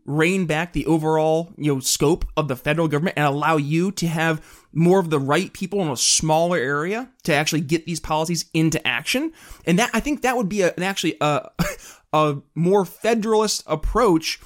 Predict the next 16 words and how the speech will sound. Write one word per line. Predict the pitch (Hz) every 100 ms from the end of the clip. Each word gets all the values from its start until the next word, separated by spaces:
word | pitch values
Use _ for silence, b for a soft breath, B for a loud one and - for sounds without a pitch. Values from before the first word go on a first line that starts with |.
| b -
and | 165 -
argument | - 247 156 175 -
from | - 262 262
the | 247
left. | 165 156 170
It's | 160
actually | 233 220
funny. | - 254 -
I | 190
had, | 202 196 180 -
um, | 151 147 143 139 139 - -
oh | 151
my | 135
goodness, | 131 110 107 -
I | 139 160
had, | 165 143 147 131 123 135 143 143 143 147